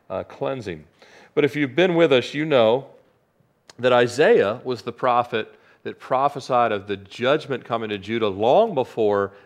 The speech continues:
Ezekiel did, long before Jeremiah did, uh, two contemporaries, although Ezekiel being the younger of the two. But how sad it is that this coal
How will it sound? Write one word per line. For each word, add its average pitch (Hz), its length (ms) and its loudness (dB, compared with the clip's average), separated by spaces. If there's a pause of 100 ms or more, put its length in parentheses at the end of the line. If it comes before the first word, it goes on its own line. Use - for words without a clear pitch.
Ezekiel 120 600 -6
did, 87 200 -8
long 101 320 -6
before 123 340 -4
Jeremiah 104 680 -4
did, 85 340 -8 (400)
uh, 90 220 -8
two 120 180 -8
contemporaries, 107 640 -8
although 92 240 -4
Ezekiel 95 380 -10
being 98 220 -8
the 95 80 -10
younger 98 380 -6
of 85 120 -8
the 90 80 -12
two. 90 420 -8 (720)
But 151 200 2
how 170 220 0
sad 208 480 0
it 151 120 -4
is 98 480 -4
that 135 160 -16
this - 200 -6
coal 135 800 -2